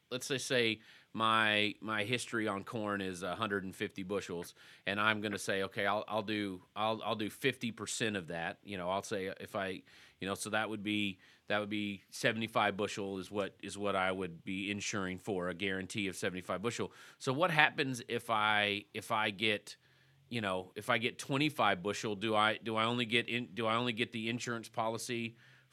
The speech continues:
for, for fifty? I mean, how, how does that, how does that claim kind of work there?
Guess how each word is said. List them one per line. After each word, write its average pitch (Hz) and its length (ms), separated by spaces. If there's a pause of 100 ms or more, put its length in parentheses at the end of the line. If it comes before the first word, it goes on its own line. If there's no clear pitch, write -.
for, 107 540
for 101 200
fifty? 143 500
I 120 40
mean, 113 140
how, 139 140
how 151 200
does 139 160
that, 127 240
how 143 100
does 143 140
that 123 240
claim 117 400
kind 101 260
of 85 100
work 92 280
there? 78 220